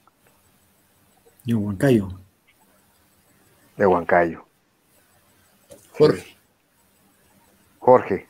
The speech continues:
Speaker 2: sí. ¿Qué dije? Está bien, ¿no?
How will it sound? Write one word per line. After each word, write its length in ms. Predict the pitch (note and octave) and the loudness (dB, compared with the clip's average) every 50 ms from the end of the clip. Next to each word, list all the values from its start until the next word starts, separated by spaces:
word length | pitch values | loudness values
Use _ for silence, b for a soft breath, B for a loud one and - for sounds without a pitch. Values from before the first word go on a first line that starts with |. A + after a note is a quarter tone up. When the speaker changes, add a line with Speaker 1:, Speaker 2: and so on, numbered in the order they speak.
| - | -6
Speaker 2:
sí. 260 | - C#3 C3 G2+ - _ _ _ _ _ _ _ _ _ _ _ _ | -2 0 0 0 -2 _ _ _ _ _ _ _ _ _ _ _ _
¿Qué 100 | - C3 | 0 2
dije? 320 | B2 B2 G#2+ - - - - _ _ _ _ _ _ _ _ _ _ _ _ _ _ _ | 2 2 2 0 -6 -16 -16 _ _ _ _ _ _ _ _ _ _ _ _ _ _ _
Está 120 | - - C#3+ | 0 4 4
bien, 180 | C#3 A#2 G2+ | 6 6 6
¿no? 180 | G#2 A#2+ - E2 | 4 2 0 0